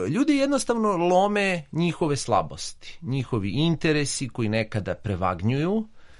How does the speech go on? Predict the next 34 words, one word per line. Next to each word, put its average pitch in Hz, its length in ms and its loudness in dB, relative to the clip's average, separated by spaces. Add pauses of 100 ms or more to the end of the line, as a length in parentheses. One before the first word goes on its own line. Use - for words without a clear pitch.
(300)
i 151 160 4
to 190 260 2
je 180 100 2
upravo 156 460 2
ono 143 180 2
što 131 200 -2
mi 131 160 0
prečesto 123 540 0
gledamo 113 440 2
i 131 120 2
u 135 60 2
javnom 120 480 2
životu 82 760 -6
i, 55 40 -10
i, 78 300 -8
i, 90 380 -6
i 95 40 -4
kad 95 180 -6
vidimo, 117 280 0
nažalost, 107 720 0
e, - 20 -14 (480)
s-, - 400 -8
većinu 120 720 0
ljudi 87 280 -6
ili 110 280 2
da 113 80 2
kažemo 123 320 2
možda 113 240 0
i 95 40 -2
sve 151 260 0
nas 143 260 0
vode 127 480 2 (380)
naši 120 340 2
impulsi, 170 800 0